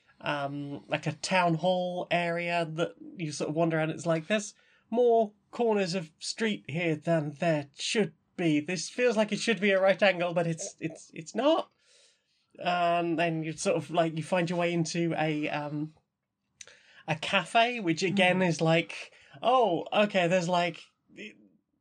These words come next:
Speaker 1: over there is, is also, like, the, um, none of the walls, there, there's no corners.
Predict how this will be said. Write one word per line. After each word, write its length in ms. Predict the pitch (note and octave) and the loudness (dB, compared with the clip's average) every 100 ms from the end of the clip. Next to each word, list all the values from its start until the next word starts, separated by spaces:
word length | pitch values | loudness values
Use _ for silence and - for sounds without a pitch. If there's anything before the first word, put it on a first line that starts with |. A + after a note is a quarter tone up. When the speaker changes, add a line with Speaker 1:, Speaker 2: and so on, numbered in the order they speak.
| _ - | _ 0
Speaker 1:
over 300 | G3 A3 F#3+ | 2 2 -2
there 540 | F#3 G3 F3+ E3+ E3+ - | 2 2 4 2 2 -2
is, 360 | D#3 D#3 D3 - | -2 -4 -4 -2
is 160 | D#3 | 0
also, 420 | F3 E3+ - F3 - | 0 -2 -2 -2 2
like, 240 | E3 D#3 | 0 0
the, 140 | F#3+ - | -4 0
um, 460 | E3+ E3 E3 E3 F#3 _ - - _ _ _ _ _ _ _ _ | 2 4 2 2 -4 _ -20 -20 _ _ _ _ _ _ _ _
none 260 | F3 G3+ A#3 | 0 2 2
of 80 | B3 | -2
the 60 | |
walls, 840 | F3+ F#3+ G#3+ A#3 B3+ B3 - - - - | -2 0 0 -2 -4 -4 -4 -6 -10 -2
there, 180 | G3+ G3+ | 0 2
there's 240 | G#3 G3 | 0 2
no 120 | G#3+ | 2
corners. 720 | - G3 G3 C4+ E4+ - - | 0 0 2 2 2 0 -6